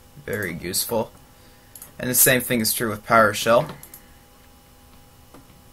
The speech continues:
So, that is the, the major things that I would expect a user to be aware of in Windows eight.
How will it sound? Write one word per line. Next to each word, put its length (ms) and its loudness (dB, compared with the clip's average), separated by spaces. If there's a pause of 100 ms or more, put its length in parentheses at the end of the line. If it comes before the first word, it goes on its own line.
(2500)
So, 280 -10 (1400)
that 340 0
is 160 2
the, 280 4
the 180 -4
major 520 4 (120)
things 400 -2
that 320 -2
I 100 2
would 140 0
expect 400 -2
a 40 -2
user 300 0
to 60 -6
be 340 0 (720)
aware 340 6
of 160 2
in 120 -4
Windows 420 2
eight. 320 2